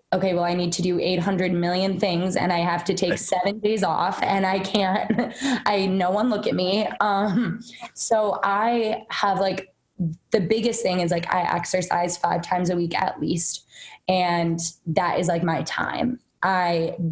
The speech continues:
Speaker 1: have an hour where it's, like, just for me, and I will do anything for that time. Like, I will, you know, just last week, I was like, "I literally have an hour and I have to be somewhere. So I am going to, like,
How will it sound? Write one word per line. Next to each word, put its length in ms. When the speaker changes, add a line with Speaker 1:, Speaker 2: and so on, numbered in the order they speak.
Speaker 1:
have 260
an 80
hour 460
where 120
it's, 140
like, 220
just 240
for 100
me, 200
and 160
I 260
will 440
do 280
anything 680
for 160
that 220
time. 280
Like, 180
I 200
will, 480
you 100
know, 320
just 380
last 320
week, 320
I 160
was 120
like, 260
"I 220
literally 460
have 300
an 100
hour 380
and 180
I 100
have 180
to 80
be 260
somewhere. 540
So 300
I 280
am 340
going 320
to, 140
like, 360